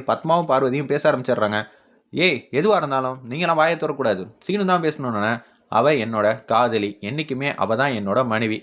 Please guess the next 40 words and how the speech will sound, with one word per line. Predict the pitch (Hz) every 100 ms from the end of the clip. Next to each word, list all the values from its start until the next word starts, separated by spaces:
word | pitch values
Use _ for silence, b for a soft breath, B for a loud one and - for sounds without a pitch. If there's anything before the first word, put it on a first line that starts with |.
| -
நான் | 101 117 -
அவளை | - 104 113
தான் | 110 131 - 117
விருப்பப்பட்டு | 135 147 113 107
தாலி | 120 123 123
கட்டி | 101 - 117 123 b b -
கல்யாணம் | 156 180 160
பண்ணியிருக்கேன், | 151 139 123 -
அதனால | 110 120 113 110 117 113
என்னைக்குமே | 123 175 175 180
வந்து | 165 160
எங்க | 123
ரெண்டு | 120
பேருக்குள்ள | 143 135 135
சண்டை | 123 143 147
சச்சரவும் | 127 117 123 113
இருக்கலாம், | 117 101 B B -
நான் | 135 185
அவளெல்லாம் | 175 165 151
விட்டு | 156
கொடுக்க | 165 139
முடியாது, | 135 131 113 107 B B _
அப்புறம் | - 208 196
என்ன, | 170 127
ரெண்டு | 110 165
பேரையும் | 180 185 147
வந்து | 117 123
கூட்டிட்டு | 135 143 175 147
போங்க" | 139 127 123
அப்படின்னு | 104 104 143 135
சொல்லிடுறாங்க | 127 135 95 113
அந்த | 143 127
இடத்துல. | 120 113 113 B B _ 143
உடனே | 190 202
வந்து | 180 127 135 139 -
கூட்டிட்டு | - 170 185 160
போலான்னு | 127 139
சொல்லிட்டு | 113 104 104
சந்தோஷமா | 113 143 143 147
வந்து | 127 107